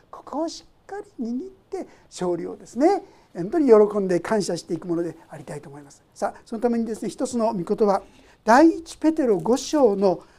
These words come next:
八節、八節から十節までちょっとご一緒に読んでみましょうか。第一ペテロの五章の八節から十節です。よ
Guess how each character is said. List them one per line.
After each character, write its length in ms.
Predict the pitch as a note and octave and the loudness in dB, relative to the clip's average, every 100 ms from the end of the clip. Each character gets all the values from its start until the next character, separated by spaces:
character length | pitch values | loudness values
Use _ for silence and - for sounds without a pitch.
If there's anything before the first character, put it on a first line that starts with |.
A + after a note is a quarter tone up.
| _ | _
八 320 | _ - - | _ -14 -10
節、 760 | D#4+ - - D4 A#3+ - - - _ _ _ _ _ _ _ | -10 -10 -6 -4 -4 -8 -14 -16 _ _ _ _ _ _ _
八 140 | - | -4
節 460 | - - - A#3+ - | -4 -4 -8 -8 -6
か 80 | F#3 | -4
ら 140 | E3 | -4
十 180 | D#3+ G#3+ | -4 -6
節 420 | C#4+ - F#4 E4+ | -6 -6 -6 -2
ま 120 | B3 | -2
で 100 | G3 | -2
ち 80 | E3+ | -4
ょ 40 | F3 | -8
っ 20 | |
と 160 | - | -8
ご 100 | E3 | -6
一 100 | D#3 | -6
緒 120 | D#3 F#3+ | -6 -6
に 80 | |
読 120 | G3 A3+ | -4 -4
ん 40 | |
で 80 | G3 | -4
み 80 | F3 | -6
ま 80 | |
し 100 | D#3+ | -8
ょ 60 | D#3+ | -10
う 20 | |
か。 160 | D#3+ C#3+ _ _ _ _ _ _ _ _ _ _ _ | -14 -18 _ _ _ _ _ _ _ _ _ _ _
第 200 | F3 F#3+ | 0 0
一 180 | G#3 - | 0 -4
ペ 100 | G#3+ | -4
テ 140 | G#3 | -2
ロ 80 | E3 | -4
の 240 | F#3 D4+ - _ _ _ _ _ | -4 -4 -8 _ _ _ _ _
五 160 | - A#3+ | 0 2
章 460 | B3+ - G3+ E3 | 2 0 0 0
の 320 | E3 G3+ E4 - _ _ | 0 0 0 -4 _ _
八 200 | - D4+ | -2 -2
節 720 | D4+ - - - C4 C4 - | -2 -10 -12 -8 -10 -10 -16
か 140 | - G#3 | -8 -4
ら 200 | G#3 C#4 - _ | -4 -6 -10 _
十 160 | G#3+ | -10
節 500 | A#3 - - E3 - | -10 -10 -10 -10 -12
で 80 | E3+ | -18
す。 160 | D#3 | -18
よ 80 | - | -16